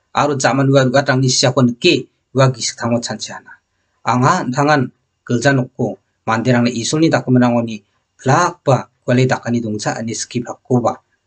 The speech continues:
Anga tangan luat ko. Isul ni tak kemenang ni mengsa ko di kuali takani. Anga canci cuman di bata alo. Isul luat ko tak cakin semua ode tak alo anga.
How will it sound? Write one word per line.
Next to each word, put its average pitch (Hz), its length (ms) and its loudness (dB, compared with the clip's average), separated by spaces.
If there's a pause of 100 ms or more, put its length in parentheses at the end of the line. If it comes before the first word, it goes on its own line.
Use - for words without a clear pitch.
(220)
Anga 139 320 2
tangan 139 320 2
luat 127 320 0
ko. 127 320 0
Isul 131 240 -2
ni 147 80 2
tak 135 160 0
kemenang 131 240 2
ni 127 80 4
mengsa 120 400 0
ko 170 80 -4
di 139 160 -4
kuali 123 240 0
takani. 123 560 -2 (220)
Anga 110 240 -2
canci 107 340 -6
cuman 101 240 -8
di 107 80 -4
bata 113 320 -2
alo. 170 320 2 (380)
Isul 190 340 4
luat 185 240 0
ko 196 60 2
tak 131 160 -2
cakin 180 320 -2
semua 160 260 -2
ode 151 160 2
tak 131 220 0
alo 139 100 4
anga. 131 320 2